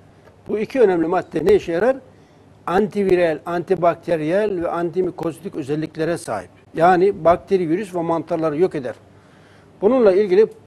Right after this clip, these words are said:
Profesör Doktor Günther Wiese Almanya'nın Saarland eyaletinden atopik eksemesi olan çocukları tedavi etmiştir.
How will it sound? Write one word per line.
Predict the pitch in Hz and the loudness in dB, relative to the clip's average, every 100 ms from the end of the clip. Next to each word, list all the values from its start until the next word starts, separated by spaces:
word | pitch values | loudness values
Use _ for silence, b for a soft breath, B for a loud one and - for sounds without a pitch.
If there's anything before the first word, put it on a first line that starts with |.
| _ _ _ - | _ _ _ -4
Profesör | 175 202 202 214 208 170 | 2 4 4 2 2 2
Doktor | 202 - 196 | 0 2 2
Günther | 170 135 185 190 202 | 2 0 0 0 2
Wiese | 185 190 143 185 | 2 0 -4 -4
Almanya'nın | - 170 196 180 156 185 | -2 0 2 0 0 -2
Saarland | 165 - 180 165 156 143 | -4 2 2 2 -2 -6
eyaletinden | 156 156 151 151 147 214 233 - _ b b b - - - | -4 -4 -4 -4 -2 -2 -4 -12 _ b b b -20 -20 -4
atopik | 160 175 208 214 240 196 | -2 2 2 2 -2 0
eksemesi | 180 - 190 180 - - | 0 0 0 0 -4 -4
olan | 175 185 151 135 | 0 2 0 -6
çocukları | - 185 214 180 170 220 262 - - - | -2 -2 -2 0 2 2 -2 -12 -20 -6
tedavi | 175 190 196 | 0 4 4
etmiştir. | 175 143 - | 2 -4 -12